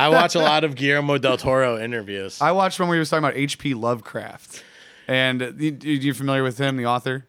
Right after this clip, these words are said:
Speaker 1: Yeah.
Speaker 2: So,
Speaker 1: What did
Speaker 2: like,
Speaker 1: he write?
Speaker 2: he's the whole, like, Cthulhu mythos
Speaker 1: Yeah,
Speaker 2: guy.
Speaker 1: gotcha, gotcha.
Speaker 2: So, like, I'm like, "Oh, well, that makes a lot of sense 'cause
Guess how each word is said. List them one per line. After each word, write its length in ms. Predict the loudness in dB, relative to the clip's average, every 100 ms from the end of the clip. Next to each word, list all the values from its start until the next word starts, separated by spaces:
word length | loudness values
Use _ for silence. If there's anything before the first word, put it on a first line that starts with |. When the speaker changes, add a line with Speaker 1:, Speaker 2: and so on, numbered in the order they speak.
| 0
Speaker 1:
Yeah. 260 | 0 0 -8 _ -8
Speaker 2:
So, 240 | 0 4
Speaker 1:
What 60 | 6
did 60 |
Speaker 2:
like, 80 | 6
Speaker 1:
he 80 | 4
write? 280 | 4 2 -2 _ _
Speaker 2:
he's 280 | 0 0 2
the 140 | 4
whole, 200 | 4 4
like, 260 | 2 0 -4
Cthulhu 560 | -8 2 2 4 2
mythos 480 | 0 -2 0 0 0
Speaker 1:
Yeah, 260 | 2 4 4
Speaker 2:
guy. 120 | 4
Speaker 1:
gotcha, 340 | 4 2 0 -4
gotcha. 300 | -6 -8 0
Speaker 2:
So, 160 | 2
like, 140 | 2 2
I'm 80 | 0
like, 100 | 0
"Oh, 100 | 0
well, 60 |
that 120 | 2 0
makes 160 | 0
a 40 | 0
lot 100 | 0
of 40 |
sense 280 | -2 -2 -2
'cause 340 | -4 -4 -6